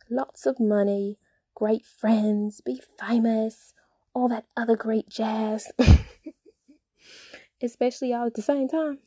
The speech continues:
your mind doesn't know what to do. It's like trying so hard to finish three things at one time just so it can finish the other seven at the other time. Like, it's, it's overcrowded, you know? So at this point, you have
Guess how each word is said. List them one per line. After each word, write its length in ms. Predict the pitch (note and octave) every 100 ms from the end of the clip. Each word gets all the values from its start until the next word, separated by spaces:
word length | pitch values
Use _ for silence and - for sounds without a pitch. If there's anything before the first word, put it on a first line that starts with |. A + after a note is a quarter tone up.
| _ _ _ _ _ _ _ _ -
your 160 | A#3 G#3+
mind 440 | G#3 G#3 G#3+ G#3
doesn't 240 | F#3+ F#3
know 160 | F3+ F3
what 200 | F3+ F3+
to 100 | G3+
do. 260 | F#3 F3 F3 _ - _ _
It's 220 | G#3 G#3 G#3+
like 420 | F#3+ F3 E3+ -
trying 460 | - G3+ G3 F#3+
so 320 | F#3 - F#3 G3+
hard 260 | G3+ F#3+
to 60 | F#3+
finish 320 | G3 F#3 -
three 180 | F3+ F#3+
things 380 | G3 F#3+ F#3+ F#3
at 240 | F3 E3+ _ _ _
one 200 | F#3+ G3
time 360 | G#3 G#3+ G#3 G3+
just 180 | G3 -
so 100 | F#3
it 80 | F#3
can 100 | F3+
finish 340 | F#3+ F3+ F3
the 160 | - -
other 160 | F3+
seven 480 | - G3 F3+ E3+ F3+ -
at 140 | F3
the 120 | -
other 140 | F#3 E3+
time. 320 | - F3 E3+
Like, 200 | E3 E3+
it's, 260 | F3+ - - _ _ _ _
it's 120 | -
overcrowded, 760 | A#3 A#3+ - C4 E4+ F#4 A#3 F3
you 100 | G#3
know? 340 | A3+ B3+ C#4+ D4 _ _
So 300 | - B3 A#3+ -
at 180 | C#4+
this 180 | C#4+ C#4
point, 340 | - G3+ G3 -
you 180 | G3+ A3
have 240 | G#3 G3